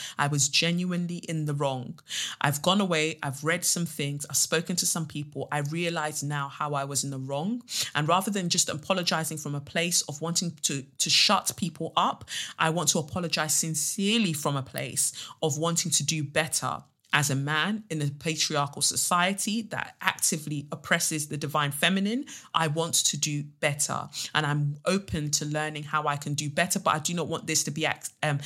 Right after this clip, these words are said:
at the expense of the people and the women around me that could possibly teach me. I just need a teeny bit of direction. We'd appreciate that way more than, "Oh, well, I've said sorry, I've said sorry lots of times," but some people just don't wanna let it go. Because why that is false,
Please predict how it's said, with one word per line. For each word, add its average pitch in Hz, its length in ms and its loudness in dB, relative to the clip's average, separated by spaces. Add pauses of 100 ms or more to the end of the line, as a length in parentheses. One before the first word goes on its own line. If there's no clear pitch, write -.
(140)
at - 140 4
the 165 80 2
expense - 680 2 (220)
of 147 280 2
the 151 100 0
people - 600 -2
and 156 140 0
the 147 40 0
women 160 400 -2
around 160 360 2
me 165 80 0
that - 220 -6
could 147 180 -8
possibly 143 540 -2
teach - 440 -2
me. 123 280 -8 (1000)
I 175 100 6
just 156 180 4
need 151 140 0
a 147 40 -2
teeny 151 300 0
bit 151 140 -4
of 143 100 -4
direction. 135 600 0
We'd 139 160 -4
appreciate 156 520 0
that 143 240 -2
way 180 180 2
more 143 260 0
than, 135 360 -4 (280)
"Oh, 165 120 4
well, 151 160 2
I've 143 100 0
said 160 220 2
sorry, 147 260 0
I've 139 80 -4
said 147 180 0
sorry 147 300 0
lots - 220 -4
of 127 60 -6
times," 139 200 -2
but - 140 -6
some 147 180 0
people - 240 -8
just 147 180 2
don't 143 160 0
wanna 143 200 -4
let 143 160 -4
it - 120 -10
go. 143 300 4 (320)
Because 170 300 2
why 180 320 8
that 226 260 2
is 165 240 2
false, - 760 2